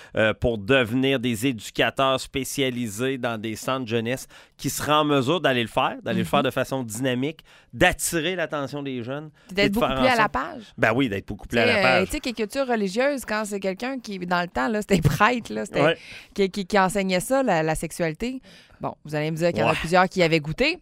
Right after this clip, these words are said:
Speaker 2: mais il y en a plusieurs qui n'étaient pas supposés y avoir goûté, puis c'est eux qui l'enseignaient.
Speaker 1: Non,
Speaker 2: Quand
Speaker 1: c'est
Speaker 2: t'as
Speaker 1: ça.
Speaker 2: pas baigné dans quelque chose, comment peux-tu être la personne ressource ?
Speaker 1: Ah,
Speaker 2: Mais
Speaker 1: en
Speaker 2: je pense
Speaker 1: effet.
Speaker 2: que, au niveau des générations, on se fait beaucoup dépasser par les
Speaker 1: Mhm.
Speaker 2: nouveautés. Tu sais, même nous,
Speaker 1: Ouais.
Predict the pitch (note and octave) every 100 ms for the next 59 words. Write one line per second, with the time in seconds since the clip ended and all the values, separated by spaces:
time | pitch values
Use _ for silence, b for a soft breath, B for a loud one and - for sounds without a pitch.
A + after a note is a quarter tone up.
0 | - E3+ F3 F3+ F#3 F#3+ G#3+ G3 F3 F3+
1 | - F#3 F#3+ D4 C4 A#3 A3+ G3 - C#4+
2 | - F3+ G#3+ G3 E3+ E3 E3 F3 D3+ F3
3 | G3+ - B2 A#2 A#2 G3+ G3 A#3+ A#3 A3
4 | B3+ A3+ F3 D#3 G3+ G#3+ F#3+ - F3+ F#3
5 | F#3 G#3 G3 E3+ D#3+ F3 D#3 D3 - A3
6 | - - B - - E3 F#3+ A3 G3+ G#3
7 | A3 - - - - - F2 G3+ G3 F3+
8 | A3+ G#3+ F#3+ F#3 E3 D#3 A#3+ - F3 -
9 | E3+ F3 G3+ F#3+ D#3+ - G#3 G#3+ E3+ D#3
10 | E3 D#3 D#3 D3+ - A3 G#3 E3+ E3+ F3
11 | F#3 G#3+